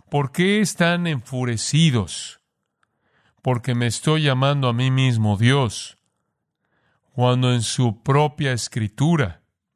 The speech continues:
los hombres son llamados dioses." Wow. Digo,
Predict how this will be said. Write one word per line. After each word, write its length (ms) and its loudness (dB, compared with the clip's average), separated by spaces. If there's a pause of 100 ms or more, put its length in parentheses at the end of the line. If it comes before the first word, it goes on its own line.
(380)
los 460 -2
hombres 440 2
son 280 0
llamados 560 0
dioses." 680 -4 (1300)
Wow. 360 0 (840)
Digo, 260 -4